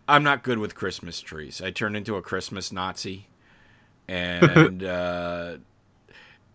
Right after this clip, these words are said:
Speaker 1: it, it, it never went well.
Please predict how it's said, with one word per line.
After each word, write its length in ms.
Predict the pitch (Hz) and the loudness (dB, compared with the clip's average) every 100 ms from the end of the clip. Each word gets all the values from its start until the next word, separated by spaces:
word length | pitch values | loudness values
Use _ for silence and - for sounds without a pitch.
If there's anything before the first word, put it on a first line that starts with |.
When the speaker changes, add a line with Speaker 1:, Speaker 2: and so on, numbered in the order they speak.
| - | -6
Speaker 1:
it, 500 | 107 107 69 - - _ _ | -2 -2 -6 -20 -20 _ _
it, 200 | 120 120 117 _ _ - | -4 -4 -4 _ _ -6
it 120 | 127 | -4
never 280 | 123 120 131 | 0 0 2
went 340 | 120 98 101 - | -2 -2 -4 -4
well. 380 | 113 120 135 | -4 -2 -4